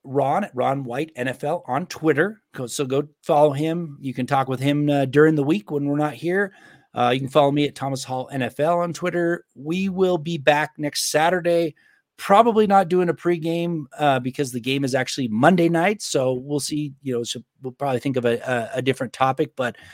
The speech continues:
don't forget that we'll be back next Saturday, and, uh, check out the other shows for sure. There's plenty of other shows. There's gonna be a pregame. I, I don't know if the, uh, you know, if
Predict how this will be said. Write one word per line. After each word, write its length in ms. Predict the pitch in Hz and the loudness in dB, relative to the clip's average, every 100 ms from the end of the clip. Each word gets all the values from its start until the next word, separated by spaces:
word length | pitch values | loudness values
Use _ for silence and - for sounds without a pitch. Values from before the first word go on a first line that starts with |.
| - _ | -20 _
don't 140 | 131 | -4
forget 360 | 127 139 143 131 | -4 2 2 2
that 280 | 139 131 127 | 0 0 0
we'll 200 | 127 127 | -2 0
be 100 | 131 | 0
back 200 | 123 131 | 2 2
next 220 | 135 - | 0 0
Saturday, 540 | - 147 165 165 165 147 - - _ - | 4 4 6 4 2 0 -16 -20 _ -2
and, 400 | 135 143 139 147 | 0 2 2 4
uh, 160 | 151 | 4
check 200 | 143 156 | 4 2
out 120 | 165 - | 0 4
the 80 | |
other 140 | 226 160 | 4 4
shows 280 | - 202 139 | 4 4 4
for 160 | - | -2
sure. 320 | 135 - 185 | 0 2 2
There's 160 | 127 123 | 2 -4
plenty 380 | - 160 180 180 | -6 -2 0 0
of 80 | 165 | 2
other 160 | 165 | 0
shows. 540 | 135 160 147 143 135 - _ _ | 0 2 2 2 -2 -12 _ _
There's 140 | - 131 | -14 -4
gonna 100 | 143 | 2
be 120 | 135 | 2
a 40 | |
pregame. 380 | 127 151 135 139 | 0 -2 0 0
I, 180 | 135 139 - | 0 -2 2
I 120 | 151 | 4
don't 100 | 165 | 6
know 140 | 151 | 4
if 100 | 135 | 2
the, 340 | - 123 117 - | 0 -4 -4 -8
uh, 260 | 117 123 135 | -10 -8 -4
you 100 | 127 | -4
know, 260 | 107 104 - | -4 -8 -4
if 340 | 117 - - | -6 -6 -14